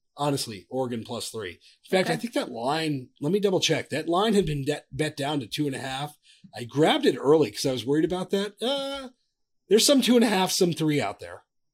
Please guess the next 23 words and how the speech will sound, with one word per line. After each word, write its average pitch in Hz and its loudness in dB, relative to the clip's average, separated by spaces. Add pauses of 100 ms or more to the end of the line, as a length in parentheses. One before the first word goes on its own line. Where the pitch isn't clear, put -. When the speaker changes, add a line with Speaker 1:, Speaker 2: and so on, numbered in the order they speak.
(340)
Speaker 2:
Okay. 269 -6
Speaker 1:
But 214 -2
two 202 4
and 208 6
a 180 0
half 190 0
at 143 -2
DraftKings, 147 -4
which 135 -6
is, 135 -8
that's 156 -6
a 175 0
big 175 0
move 160 0 (480)
if 123 -8
you're 151 2
moving 143 4
off 120 -6
of 113 -10
three. 104 -14 (480)
Um, 147 2 (500)
App 208 2
State. 208 2